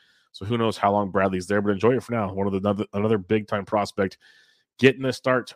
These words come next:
for the Rays. And, you know, the Rays are undefeated heading into Wednesday. So we'll see how that plays out. Garrett Whitlock of the Boston Red Sox has been activated from the I L, which is great to see. On the downside, Kutter Crawford, coming off a pretty solid start his last time out, was sent back to triple A. I have a feeling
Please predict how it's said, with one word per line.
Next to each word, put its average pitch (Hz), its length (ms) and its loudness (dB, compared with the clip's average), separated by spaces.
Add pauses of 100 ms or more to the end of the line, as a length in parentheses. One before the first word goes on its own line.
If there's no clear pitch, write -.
for 120 220 -4
the 113 80 -2
Rays. 113 340 -4
And, 98 100 -6
you 104 60 -6
know, 98 320 -4
the 95 80 -12
Rays 117 200 -4
are 113 60 -4
undefeated 120 420 -4
heading 98 180 -4
into 98 160 -10
Wednesday. 92 420 -10 (380)
So - 160 -12
we'll 95 80 -4
see 101 160 -6
how 95 80 0
that 92 240 -4
plays 85 240 -8
out. 92 240 -4 (760)
Garrett 120 260 2
Whitlock 123 380 2
of 113 80 -2
the 117 100 -2
Boston 104 500 -2
Red 101 240 -4
Sox 107 300 -2
has 101 100 -8
been 101 120 -8
activated 101 380 -6
from 101 100 -12
the 98 100 -8
I 92 160 -6
L, 147 380 0
which - 160 -16
is 90 80 -14
great 95 240 -8
to 87 80 -16
see. 156 400 -4 (100)
On 101 100 -14
the 107 60 -14
downside, 110 460 -4
Kutter 92 200 -10
Crawford, 139 380 -4
coming 107 160 -8
off 101 140 -8
a 87 40 -18
pretty - 420 -14
solid 170 340 -4
start 147 260 0
his 98 80 -6
last 107 220 -4
time 107 120 -6
out, 113 200 -4 (440)
was 120 120 -6
sent 110 180 -2
back 95 160 -2
to 98 60 -6
triple 110 340 0
A. 98 140 6
I - 120 -6
have 104 200 2
a 101 40 -2
feeling 104 440 -6